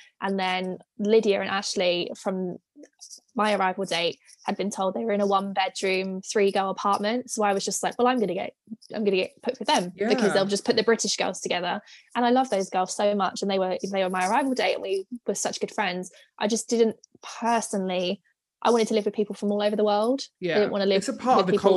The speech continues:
Speaker 1: people
Speaker 2: it's the cultural aspect,
Speaker 1: Yeah.
Speaker 2: isn't it? So
Speaker 1: So I was just a bit like, "Well, that's what I'm gonna get," and wasn't, I wasn't disappointed by it because I knew I would have gotten really well with them, but I didn't wanna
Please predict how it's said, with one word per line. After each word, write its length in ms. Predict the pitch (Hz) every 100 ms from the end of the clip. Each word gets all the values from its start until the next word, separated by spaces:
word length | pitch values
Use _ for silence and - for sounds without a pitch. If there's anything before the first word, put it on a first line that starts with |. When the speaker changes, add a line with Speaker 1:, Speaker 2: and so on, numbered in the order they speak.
| 185
Speaker 1:
people 60 |
Speaker 2:
it's 100 | 208
the 80 | 208
cultural 360 | 196 202 180 160
aspect, 180 | 311 339
Speaker 1:
Yeah. 320 | 220 190 185
Speaker 2:
isn't 160 | 156 143
it? 220 | - -
So 420 | - 156 147 147 147 _ _ - _ _
Speaker 1:
So 240 | - 233
I 400 | 240 247 240 233 - -
was 280 | 220 214
just 200 | - 208
a 20 | 214
bit 160 | -
like, 200 | 190 -
"Well, 80 | 202
that's 200 | 196 -
what 60 | -
I'm 80 | 196
gonna 160 | 180
get," 280 | 180 196 -
and 120 | 202
wasn't, 320 | 277 302 262 _ _ -
I 40 | 339
wasn't 200 | 359 254
disappointed 640 | 247 220 - 285 254 -
by 180 | 190 185
it 60 | -
because 220 | 208 220
I 80 | 208
knew 160 | 220
I 100 | 208
would 120 | 202 196
have 120 | -
gotten 220 | 202 202
really 160 | 196 190
well 160 | 196
with 120 | 190
them, 400 | - 208 180 185 202 - -
but 80 | -
I 60 | 214
didn't 240 | 233 214
wanna 260 | 208 202